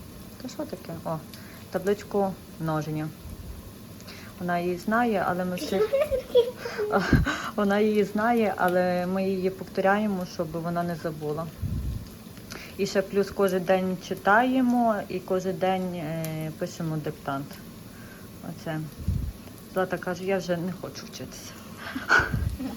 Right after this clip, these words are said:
Ще зробила салат з крабових паличок, але то, що в мене не було кукурузи і зеленої цибулі, то Андрій повертався з роботи та й купив.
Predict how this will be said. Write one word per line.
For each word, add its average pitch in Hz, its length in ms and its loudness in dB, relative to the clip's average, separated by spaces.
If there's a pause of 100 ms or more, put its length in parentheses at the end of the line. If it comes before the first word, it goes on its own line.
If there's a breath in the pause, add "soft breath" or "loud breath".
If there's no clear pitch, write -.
(800 loud breath)
Ще 226 120 0
зробила 190 420 -6
салат 190 340 -4
з - 120 -20
крабових 247 400 0
паличок, 247 460 -2
але 214 180 -2
то, 214 120 -8
що 214 140 -10
в 214 40 -6
мене 196 200 -6
не 196 100 -6
було 190 280 -8
кукурузи 214 680 -6
і 196 80 -6
зеленої 185 400 -8
цибулі, 190 480 -12
то 180 160 -8
Андрій 175 280 -6
повертався 175 600 -6
з 170 100 -12
роботи 175 400 -4
та 170 120 -10
й 160 80 -6
купив. 143 460 -8